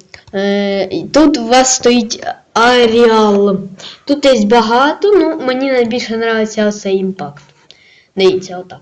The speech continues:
воно буде. Це таке часто блогери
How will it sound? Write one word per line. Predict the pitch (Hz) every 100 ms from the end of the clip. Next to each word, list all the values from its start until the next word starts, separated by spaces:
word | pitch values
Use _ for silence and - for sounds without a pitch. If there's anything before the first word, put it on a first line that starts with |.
| _
воно | 135 123 _
буде. | 131 _ _ _ _ _ - -
Це | - 202
таке | 196 196 196 180 180 214
часто | 180 165 -
блогери | 185 180 175 175